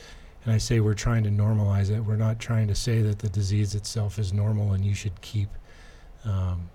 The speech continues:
keep on with the behavior, but we're trying to normalize it and say there's a lot of people in our world, in our fire department,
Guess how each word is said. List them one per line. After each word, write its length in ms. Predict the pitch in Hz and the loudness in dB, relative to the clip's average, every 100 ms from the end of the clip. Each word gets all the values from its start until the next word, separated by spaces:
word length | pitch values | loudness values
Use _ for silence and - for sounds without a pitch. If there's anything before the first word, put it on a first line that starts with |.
| - - - | -18 -20 -8
keep 220 | 127 113 | -4 0
on 200 | 110 107 | 2 2
with 140 | 104 | 0
the 80 | 110 | -2
behavior, 600 | 98 104 - 120 110 104 95 | 0 0 2 2 2 2 0
but 120 | 104 | 0
we're 160 | 101 | 0
trying 280 | 101 - 110 | -2 0 0
to 60 | 101 | 0
normalize 560 | 101 107 107 104 104 | 2 2 2 2 2
it 80 | 101 | 2
and 100 | 98 | 0
say 380 | 92 - 101 101 - - - - | -2 0 0 0 -4 -14 -20 -2
there's 200 | 120 123 | 0 2
a 60 | 123 | 4
lot 240 | 117 117 | 4 4
of 80 | 113 | 4
people 520 | - 117 123 113 110 - - - - - - | 2 2 4 4 2 -2 -18 -20 -20 -20 -8
in 160 | 120 120 | 0 2
our 260 | 117 113 110 | 4 4 4
world, 560 | 98 117 107 104 113 - - | 4 4 4 2 0 -6 -4
in 140 | 113 | -2
our 140 | 110 113 | 0 0
fire 320 | 113 117 113 | 0 2 2
department, 600 | 110 - 117 110 113 113 | 2 2 2 0 -2 -4